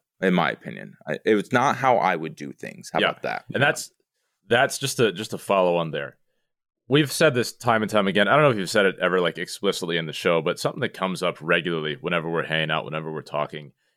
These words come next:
Speaker 2: is that, like, in this industry, and granted, this is the same for many industries, but in this security industry specifically,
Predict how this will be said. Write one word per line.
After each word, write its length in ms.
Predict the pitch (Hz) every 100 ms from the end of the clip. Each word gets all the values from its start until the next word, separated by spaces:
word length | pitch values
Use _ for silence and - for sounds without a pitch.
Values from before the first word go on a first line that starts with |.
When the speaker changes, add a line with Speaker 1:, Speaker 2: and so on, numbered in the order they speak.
| -
Speaker 2:
is 200 | 90 78
that, 180 | 90 73
like, 200 | - -
in 160 | 98 92
this 220 | 131 -
industry, 520 | 110 110 107 110 104
and 240 | 135 185 156
granted, 360 | 180 165 147
this 200 | - 139 147
is 100 | 135
the 80 | 131
same 240 | 123 120
for 140 | -
many 260 | 104 101 104
industries, 460 | 85 76 - 82 -
but 160 | 101
in 140 | 123 123
this 380 | 170 175 - -
security 500 | _ - - 123 117
industry 340 | 110 95 - 95
specifically, 800 | - - 80 98 90 82 76